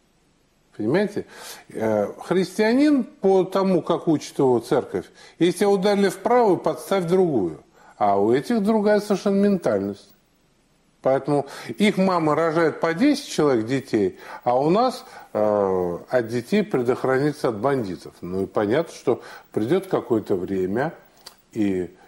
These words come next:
их будет достаточное количество, они вообще нас отсюда всех вы-, повыгонят.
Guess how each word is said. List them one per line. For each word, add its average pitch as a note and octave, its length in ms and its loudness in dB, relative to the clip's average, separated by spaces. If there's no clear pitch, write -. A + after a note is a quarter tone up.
их G#2+ 200 0
будет A2 180 2
достаточное A2+ 560 -2
количество, B2 640 -2
они B2 160 2
вообще B2+ 340 0
нас D4 240 0
отсюда G3 400 -2
всех - 280 -4
вы-, A2 260 0
повыгонят. D#2+ 560 -6